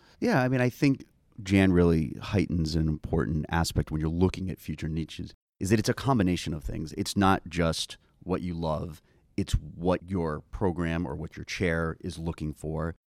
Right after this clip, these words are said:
and it's something that you're actually fundamentally good at. It's that combination of things. And so oftentimes, you don't realize that they're developing until you kind of just look at it. And so Cord is a great example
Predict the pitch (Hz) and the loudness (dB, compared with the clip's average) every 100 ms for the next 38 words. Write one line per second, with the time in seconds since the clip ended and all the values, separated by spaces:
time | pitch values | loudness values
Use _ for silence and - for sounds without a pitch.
0 | _ _ - 107 101 87 - - - 131 | _ _ -4 0 2 0 -6 -8 0 2
1 | 123 120 104 80 104 98 98 92 - 87 | 2 0 0 4 4 4 0 0 -6 -10
2 | _ 104 101 90 80 - 80 85 82 92 | _ 0 0 0 -2 -8 -6 -4 -4 -4
3 | - - - 90 - - 185 165 120 107 | -10 -12 -4 -4 -4 -6 -2 0 0 -2
4 | - 78 78 82 80 90 104 98 - 151 | -2 -6 -6 -8 -6 -4 -2 -2 0 0
5 | - 95 104 110 85 82 78 - _ _ | 0 -4 -2 -2 0 -2 -6 -12 _ _
6 | _ _ _ 110 110 120 143 87 107 104 | _ _ _ -4 4 4 4 0 0 4
7 | 90 85 80 82 80 82 92 92 123 147 | 2 0 -6 -6 -2 0 0 -2 -4 -4
8 | 139 _ _ 92 85 92 85 95 76 - | -8 _ _ -8 -4 -4 -2 -6 -6 -10
9 | 104 113 90 80 76 90 - - 156 117 | 2 2 2 -4 -4 -6 -6 0 4 4
10 | 85 80 90 107 101 80 82 82 - 80 | 2 -4 0 2 2 -2 -4 -6 -6 -8
11 | 73 | -8